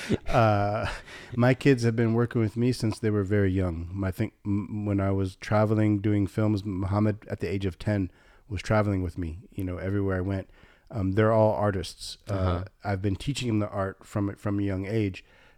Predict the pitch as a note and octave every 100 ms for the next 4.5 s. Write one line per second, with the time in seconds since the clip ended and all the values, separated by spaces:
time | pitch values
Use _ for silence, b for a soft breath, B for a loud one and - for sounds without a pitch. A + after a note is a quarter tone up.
0 | b C#3+ G#2 G2 - - B2+ C3 A#2+ -
1 | A2 G2+ G2 b b b - G#2+ G#2 -
2 | A2+ A#2 A#2+ G#2+ - B2 A2+ A2 G#2 F2+
3 | G#2+ G#2+ G2 G2 G2 F2+ - D3 - F#2+
4 | F2+ - D#2 -